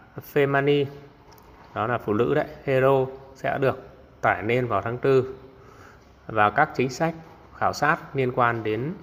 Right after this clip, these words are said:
ờ, K I C tuần tới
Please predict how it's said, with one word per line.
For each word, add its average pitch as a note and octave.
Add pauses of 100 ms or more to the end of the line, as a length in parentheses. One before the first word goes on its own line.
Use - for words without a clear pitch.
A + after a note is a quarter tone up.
(140)
ờ, G#2 (360)
K -
I B2
C - (720)
tuần G2
tới A#2